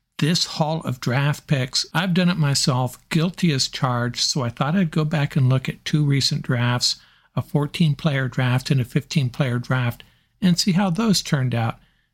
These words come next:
Just a sanity check, maybe a reality check, where the Rams may be headed with these fourteen players they drafted. I think it's gonna turn out pretty well still, regardless of what this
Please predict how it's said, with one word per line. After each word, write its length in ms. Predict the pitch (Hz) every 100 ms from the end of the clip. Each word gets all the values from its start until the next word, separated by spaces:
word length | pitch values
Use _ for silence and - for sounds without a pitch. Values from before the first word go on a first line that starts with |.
| _ -
Just 420 | 170 202 214 - -
a 60 |
sanity 540 | 160 - 170 165 143 123
check, 460 | - 123 117 - - _ _ _ _ _ _ _ _
maybe 380 | 123 127 135 -
a 140 | 147
reality 600 | 135 143 143 143 147 120
check, 440 | 120 - 123 127 - _ -
where 160 | 135
the 120 | 139
Rams 420 | 127 135 135 - 135
may 220 | 127 147
be 200 | 165 139
headed 440 | - 156 131 120 _
with 140 | 147 123
these 220 | 135 -
fourteen 480 | - 127 - 143 120
players 400 | - 127 123 113
they 180 | 123 120
drafted. 560 | 120 120 120 143 123 - _ _ _ _ _ _ 135
I 60 |
think 240 | 123 127 -
it's 160 | -
gonna 240 | - 120 117
turn 240 | - 123
out 240 | 131 -
pretty 180 | - 123
well 280 | 123 120 117
still, 480 | - - 127 117 -
regardless 720 | 131 120 135 131 131 117 -
of 260 | - 113 139
what 220 | 123 -
this 340 | 123 120 -